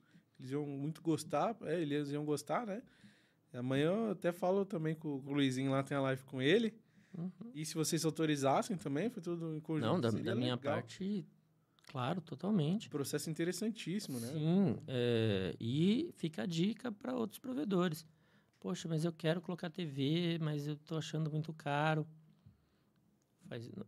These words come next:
Speaker 2: eu, eu tenho que ver com, com o Luiz até onde dá pra fazer em conjunto, né? Mas nós fizemos uma parte,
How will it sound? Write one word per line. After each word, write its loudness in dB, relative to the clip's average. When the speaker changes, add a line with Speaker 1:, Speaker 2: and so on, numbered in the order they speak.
Speaker 2:
eu, -6
eu -8
tenho -8
que -6
ver -4
com, -12
com -12
o -4
Luiz -4
até -4
onde -2
dá 0
pra -2
fazer -2
em -2
conjunto, 0
né? -8
Mas -2
nós 2
fizemos 2
uma 2
parte, 0